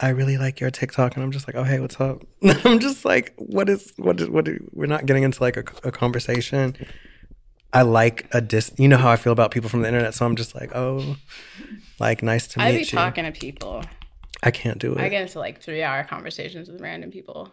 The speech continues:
Speaker 1: Nah.
Speaker 2: all the time.
Speaker 1: I can't do it. Even you, we talked about this when we would, like, have phone calls and stuff. It's
Speaker 2: Yeah.
Speaker 1: much more frequent now 'cause I know you in real life.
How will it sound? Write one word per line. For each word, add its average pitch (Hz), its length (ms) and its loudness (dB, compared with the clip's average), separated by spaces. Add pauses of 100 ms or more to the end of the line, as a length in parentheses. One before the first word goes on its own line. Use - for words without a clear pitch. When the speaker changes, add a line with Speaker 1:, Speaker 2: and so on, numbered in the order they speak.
Speaker 1:
Nah. 127 680 0
Speaker 2:
all 143 60 -6
the - 100 -16
time. - 320 -20 (500)
Speaker 1:
I 131 500 0 (1200)
can't 113 460 -8
do 85 220 -10
it. 82 180 -10 (640)
Even 156 300 2
you, 127 160 2
we 113 120 -2
talked 117 300 -2
about 131 280 -6
this 120 280 -4
when 117 400 -2 (600)
we 120 100 0
would, 117 180 -2
like, 107 300 -2
have 110 260 0
phone 107 240 -2
calls 110 300 -2
and 120 140 -4
stuff. 135 380 -2
It's 139 160 -4
Speaker 2:
Yeah. 139 60 -2
Speaker 1:
much 135 180 -2
more 120 120 -2
frequent 110 460 -6
now 113 180 0
'cause 107 180 -6
I 104 80 -2
know 104 140 -2
you 107 160 -2
in 107 100 -2
real 104 180 0
life. 101 380 -2